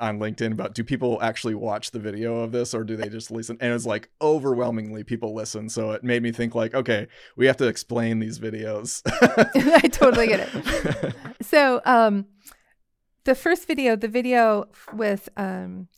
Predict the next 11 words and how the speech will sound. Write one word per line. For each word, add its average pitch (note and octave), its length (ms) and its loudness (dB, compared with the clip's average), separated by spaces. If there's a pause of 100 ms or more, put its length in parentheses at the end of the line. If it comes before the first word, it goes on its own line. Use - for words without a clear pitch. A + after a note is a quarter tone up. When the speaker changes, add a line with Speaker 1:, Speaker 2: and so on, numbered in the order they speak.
(120)
Speaker 2:
at G#3+ 160 0
Radford G#3+ 360 0
University G3 560 -6
is F#3+ 480 -4 (120)
a F#3+ 600 -6
graduation B3 640 -4
profile. - 560 -16 (400)
And G#3+ 200 0
we B3 220 0
showcased A#3 800 -8 (360)
these, G3+ 340 -4